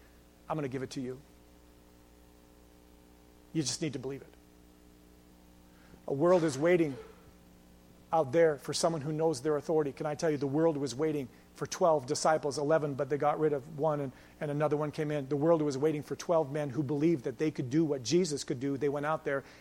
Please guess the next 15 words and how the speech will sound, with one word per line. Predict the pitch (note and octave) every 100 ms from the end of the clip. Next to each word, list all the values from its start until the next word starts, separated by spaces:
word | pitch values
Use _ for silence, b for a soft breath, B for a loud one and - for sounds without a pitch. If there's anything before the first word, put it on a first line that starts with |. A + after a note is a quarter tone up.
| B
and | D3
after | D#3 E3
they | D3 C#3
did | C#3+ E3
it |
all, | C#3+ C3+ B B
they | E3+
went, | D#3 C#3+
"Hey, | D#3+ E3+
don't | C3+ F3
worship | E3+ E3 F#3
me. | E3 F3 - B B
I'm | E3
nothing | E3+ D3+ D#3+
special. | - E3+ D#3+